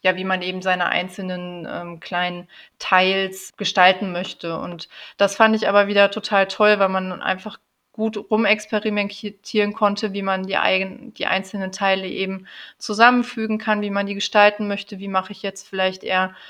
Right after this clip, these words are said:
natürliche Oberflächen, wie gestalte ich Mauerwerke, Dächer, ähm, Pflanzen. Und da kann man schon sehr kreativ werden.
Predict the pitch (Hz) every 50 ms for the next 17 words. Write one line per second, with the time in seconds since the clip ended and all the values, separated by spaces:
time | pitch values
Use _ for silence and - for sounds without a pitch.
0 | - - - - 196 196 - - 262 262 240 247 240 - 214 - 208 208 214 208
1 | 208 - 220 208 202 - 220 196 196 185 - - - - - 185 185 190 185 -
2 | 185 - 185 190 190 - - - 202 202 208 214 214 208 202 190 196 196 196 190
3 | 196 - 214 190 - - 202 202 196 196 - - 202 190 190 190 190 190 190 185
4 | - - - 190 185 190 190 185 - - - 190 196 202 208 214 - - 202 196
5 | 196 202 202 _ _ _ - _ _ _ - 196 190 202 190 190 - 214 208 208
6 | 208 208 - 220 220 214 214 214 - - 226 214 208 233 214 - - 254 254 -
7 | - - 262 262 269 269 285 320 302